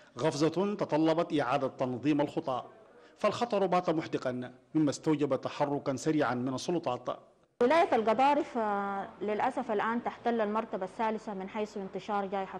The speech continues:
Speaker 2: كورونا على مستوى السودان، آه، بعدد، آه، ست إصابات، آه، مؤكدة ثبت معملياً بإصابتهم،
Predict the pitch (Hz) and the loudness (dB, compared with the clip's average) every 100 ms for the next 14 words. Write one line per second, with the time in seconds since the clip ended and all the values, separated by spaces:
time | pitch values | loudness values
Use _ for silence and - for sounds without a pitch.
0 | - 190 196 190 180 180 180 220 208 - | -8 -4 -2 -4 -6 -8 -6 -4 -4 -6
1 | 190 226 269 320 - - - - 208 196 | -4 0 -2 -4 -14 -20 -20 -12 -6 -4
2 | 196 208 226 214 214 196 190 - 254 233 | -2 0 0 0 -2 -4 -2 -4 -4 -2
3 | 196 208 190 202 214 214 202 190 185 185 | -4 -2 -2 0 -2 -2 -8 -8 -8 -6
4 | - 214 - 214 269 330 208 196 202 196 | -6 -4 -2 0 0 -2 -8 -8 -6 -4
5 | 202 202 185 180 - 190 185 190 202 214 | -4 -4 -4 -8 -12 -10 -6 -4 -4 -4
6 | 208 196 190 185 190 - 190 185 214 254 | -4 -4 -2 -4 -6 -8 -6 -6 -4 -4